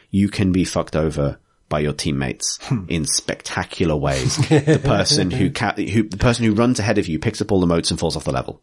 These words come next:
Speaker 2: <laughs>
Speaker 1: Like, you know, like, all of this stuff, like, you, you know, and it can be, like, pad chuckingly,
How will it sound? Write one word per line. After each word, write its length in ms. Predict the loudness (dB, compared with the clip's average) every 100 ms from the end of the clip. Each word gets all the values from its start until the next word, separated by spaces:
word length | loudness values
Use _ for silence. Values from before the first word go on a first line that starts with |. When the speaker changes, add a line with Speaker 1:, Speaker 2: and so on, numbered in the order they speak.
| -4
Speaker 2:
<laughs> 80 | -4 -4 -8 -12 -16 -6
Speaker 1:
Like, 280 | -4 -4 -8 -18 -8
you 120 | 0 2
know, 180 | 2 0
like, 360 | -2 -2 -6 _
all 280 | 2 4 4
of 100 | 2
this 140 | 0
stuff, 340 | 0 0 0 -2
like, 280 | -2 -2
you, 180 | -2 -2 0
you 100 | 0
know, 200 | 0 -4 _ _ _ _ _ -12 -6
and 100 | -4
it 80 | -2
can 180 | -2
be, 320 | 2 2 0 -4 -16 -16 -6
like, 320 | -4 -6 -8 -6
pad 340 | -2 0 -2
chuckingly, 800 | -4 -4 -2 0 2 2 0